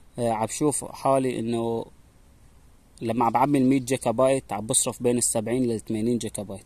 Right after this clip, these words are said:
هي المية جيجا بايت مستحيل تخلص، لكن عم بضل عم بعبيها لأنه أنا عندي قناة على اليوتيوب وبستهلك كتير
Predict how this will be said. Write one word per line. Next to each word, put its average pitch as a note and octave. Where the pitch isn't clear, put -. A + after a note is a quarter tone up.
هي A#2+
المية B2+
جيجا C3
بايت C3
مستحيل A#2+
تخلص، -
لكن D3
عم A#2+
بضل B2
عم A2
بعبيها B2+
لأنه B2
أنا C3+
عندي B2+
قناة A#2+
على B2
اليوتيوب A2+
وبستهلك A2+
كتير C#3